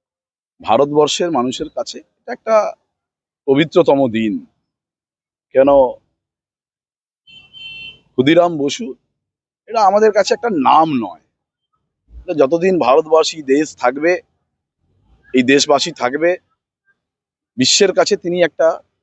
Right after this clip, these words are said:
বীর বিপ্লবী হিসেবে পরিচিত থাকবেন। এ আমি রাজনীতি করতে চাই না। আহ, যারা রাজনীতি করতে এসেছিলেন হয়তো করলেন, কিন্তু, আহ, আমরা এখানে, আহ, কাঁথি পৌরসভা এবং দলের পক্ষ থেকে আমরা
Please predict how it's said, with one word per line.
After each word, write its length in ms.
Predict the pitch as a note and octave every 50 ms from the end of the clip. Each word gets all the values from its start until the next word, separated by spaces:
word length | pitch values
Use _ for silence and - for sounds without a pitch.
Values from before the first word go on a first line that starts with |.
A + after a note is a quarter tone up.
| _
বীর 160 | B2 D#3 E3+ C#3+
বিপ্লবী 420 | C3 C3 G#2+ C#3 D3+ D3 D3 D#3
হিসেবে 280 | D#3 C#3+ - D#3 D#3+ C#3
পরিচিত 380 | B2 A#2 A2+ A2 - A#2+ G#2+ A#2+
থাকবেন। 420 | - _ F2+ F2 F2 D2+ C#2+ _ _ _ _ _ _ _ _ _ _ _ _ _ _ _ _ -
এ 20 | C#4
আমি 140 | D4 F4 D#4+
রাজনীতি 380 | G#3+ F3 E3+ E3 E3+ E3+ F#3 F3+
করতে 260 | - D3+ C3+ - D#3 C3+
চাই 200 | - - C#3 D3
না। 120 | F3+ - - - _ _ _ _ _ _ _ _ _ _ _ _ _ _ _ -
আহ, 160 | D#3+ D#3+ D#3+ D3
যারা 200 | D3+ D3+ D3+ D3+
রাজনীতি 360 | D3 C#3+ C#3 C#3+ D3+ D#3+ F3
করতে 260 | - C#3+ C#3+ - - D3
এসেছিলেন 300 | D3 B2+ - - G3 A#3+
হয়তো 200 | G3 E3 - -
করলেন, 360 | - B2 - - C4+ - - - _ _ _ _ _ _ _ _ _ _ _ _ _ _ _ _ _ _ C#3+
কিন্তু, 320 | D3+ D3+ F#3+ F#3+ G#3+ G3+ - _ _ _ _ _
আহ, 240 | B2+ C3 C3+ C3+ B2+ B2 A#2+ C3+
আমরা 160 | C#3 D3 D#3 D3+
এখানে, 260 | D3 - C#3+ D3+ D3+ D3 C#3+ C#3 C3+ - _ _ _
আহ, 540 | A#2+ A#2 A#2+ A#2 A#2 A#2 A2+ A2+ A2 G#2+ G#2+ G#2 -
কাঁথি 200 | - B2+ - D#3 C#3+
পৌরসভা 540 | C#3 C3+ C3 C3 C3+ C3+ - D3+ D#3 G3 G#3
এবং 240 | F#3+ E3 D#3 D3 C3+
দলের 260 | B2+ B2 B2 C3 B2+ -
পক্ষ 180 | - - - - -
থেকে 260 | - - - - - -
আমরা 220 | C3+ B2+ C3+ D3